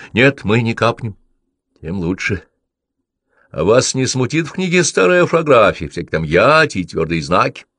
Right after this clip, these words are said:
Лодька сказал с лёгкой гордостью. «Нисколько не смутит.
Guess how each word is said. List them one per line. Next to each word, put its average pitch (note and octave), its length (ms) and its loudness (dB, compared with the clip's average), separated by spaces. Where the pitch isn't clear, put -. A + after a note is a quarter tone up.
Лодька E2 320 -8
сказал E2+ 320 -2
с - 100 -8
лёгкой F2 320 -4
гордостью. E2 520 -6
«Нисколько D3 500 2
не D3+ 140 2
смутит. C#3 560 0